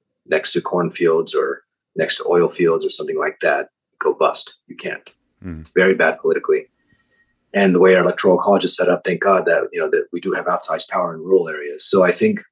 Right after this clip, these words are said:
Speaker 1: when, you know, the shit's gonna hit the fan in California a lot, and they just kinda sweep it under the rug, and, you know, a lot of the big cities will just endure. I mean, look, look at the state of San Francisco and L A. It's,
Speaker 2: It's
Speaker 1: it's
Speaker 2: not good.
Speaker 1: unbelievable.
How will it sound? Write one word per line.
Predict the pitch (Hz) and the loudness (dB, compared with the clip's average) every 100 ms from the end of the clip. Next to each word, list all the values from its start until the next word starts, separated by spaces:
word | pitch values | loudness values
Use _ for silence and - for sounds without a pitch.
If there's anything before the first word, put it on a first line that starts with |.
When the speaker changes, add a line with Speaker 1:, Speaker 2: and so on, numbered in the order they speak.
| _ _ _ - - _ _ _ _ _ _ _ - | _ _ _ -18 -18 _ _ _ _ _ _ _ -8
Speaker 1:
when, | 90 104 117 117 - _ _ _ _ | 2 4 6 4 2 _ _ _ _
you | 127 | 2
know, | 95 | 2
the | 87 | 4
shit's | 117 110 | 2 2
gonna | - 107 | 2 2
hit | 110 | 0
the | - | -2
fan | - 107 | -4 -2
in | 98 | 0
California | 90 92 90 101 95 87 80 | 0 -2 0 0 0 2 0
a | |
lot, | 73 92 82 80 | 2 2 2 0
and | 80 80 | -8 -2
they | 85 90 | 0 0
just | 85 87 80 - | -2 -2 -2 -4
kinda | 85 82 | -6 -8
sweep | - - | -8 -8
it | 85 | -6
under | 85 | -4
the | 82 | -2
rug, | 80 80 - | 0 -2 -6
and, | - _ _ _ _ - | -20 _ _ _ _ -8
you | |
know, | 73 71 73 73 | -4 -4 -4 0
a | |
lot | 80 82 | 2 2
of | |
the | - | 2
big | 87 | 0
cities | - - - | 0 -6 -2
will | 98 | -2
just | - 95 - | -2 -4 -6
endure. | 76 87 85 73 69 _ - | -2 2 2 2 -8 _ -16
I | 78 | -8
mean, | 73 | -6
look, | 73 - _ _ | -4 -6 _ _
look | - - | -6 -4
at | - | -4
the | |
state | - - 85 80 | -6 0 0 0
of | |
San | - - | -4 -8
Francisco | - - 87 - 78 76 | -6 -4 -2 -2 -2 -2
and | - | -2
L | 76 | 0
A. | - | 2
It's, | 82 73 - | 2 0 -4
Speaker 2:
It's | - | -6
Speaker 1:
it's | |
Speaker 2:
not | 95 - | -4 -4
good. | 80 | -6
Speaker 1:
unbelievable. | 78 98 110 - | -8 -6 -8 -10